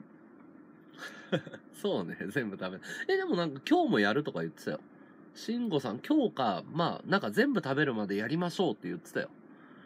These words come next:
どうすっかな。で、慎吾さんに呼ばれたら行くけど、い-、多分ね、あんまりこすらない方が、まあまあ、企画だから、プレミアムリスナーもかかってるし、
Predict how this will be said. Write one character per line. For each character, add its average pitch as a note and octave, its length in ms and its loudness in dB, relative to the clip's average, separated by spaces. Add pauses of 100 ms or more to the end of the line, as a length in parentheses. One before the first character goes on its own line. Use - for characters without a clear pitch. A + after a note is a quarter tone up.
(3000)
ど D#3 140 -2 (100)
う B3+ 40 -4
す - 200 -12
っ - 60 -20
か G#2+ 120 -2
な。 G#2+ 380 -2 (200)
で、 F3 160 2
慎 D#4+ 240 0
吾 C#4+ 100 4
さ D3 140 0
ん A#2 40 -2
に G#2+ 120 4
呼 A2+ 100 4
ば A3 160 0
れ B3 240 0
た - 300 -2
ら F#3+ 80 6
行 A2+ 140 2
く - 160 -14
け A2+ 120 4
ど、 F#2 380 0 (540)
い-、 E2+ 120 -8 (360)
多 - 160 -4
分 C#4 260 2
ね、 G#2 80 2
あ B2 140 -2
ん D#4 120 0
ま E4 80 0
り D4+ 120 4
こ - 180 -2
す A3 120 -4
ら C4 140 2
な C4+ 140 0
い B3 40 2
方 A#3 180 -2
が、 A2 100 -2
ま E4 180 2
あ F4 40 -2
ま C4+ 160 2
あ、 B2 60 0
企 - 160 -10
画 C4+ 220 2
だ F4 100 0
か B3 100 -2
ら、 G2 300 0 (100)
プ D#3+ 100 0
レ F#3+ 100 4
ミ A3+ 120 2
ア A#3+ 60 0
ム A#3+ 100 -2
リ C4 120 -2
ス - 100 -4
ナ D#3+ 100 2
ー - 20 2
も C#3 100 -2
か A2 120 -2
か B2 60 2
っ C3+ 60 -4
て G2+ 120 -2
る F2+ 80 -2
し、 F2+ 340 -6